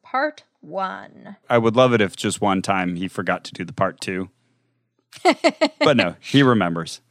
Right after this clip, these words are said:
Speaker 1: You know, a lot of evangelicals are very, uh, tentative about approaching the subject of Catholicism
Speaker 2: Mm-hmm.
Speaker 1: because,
Speaker 2: Mm-hmm.
Speaker 1: eh, you know, there was a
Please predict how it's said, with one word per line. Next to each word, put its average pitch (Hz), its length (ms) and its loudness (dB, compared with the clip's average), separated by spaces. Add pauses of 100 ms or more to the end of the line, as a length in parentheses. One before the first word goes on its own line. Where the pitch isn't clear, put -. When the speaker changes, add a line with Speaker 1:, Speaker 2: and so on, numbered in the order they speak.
(180)
Speaker 1:
You 359 120 -2
know, 311 240 2
a 247 60 0
lot 285 480 2
of 247 140 -2
evangelicals 214 920 -4
are 185 160 -4 (280)
very, 226 800 -4 (320)
uh, 269 680 -4 (540)
tentative 320 1040 -6
about 240 380 0
approaching 233 560 -6
the 226 60 -6
subject 240 400 -6
of 240 120 -8
Catholicism 254 960 -6
Speaker 2:
Mm-hmm. 120 200 0
Speaker 1:
because, 208 440 0
Speaker 2:
Mm-hmm. 117 340 0
Speaker 1:
eh, - 260 -10
you 262 180 -6
know, 240 420 -2
there 240 160 2
was 320 140 2
a 427 60 0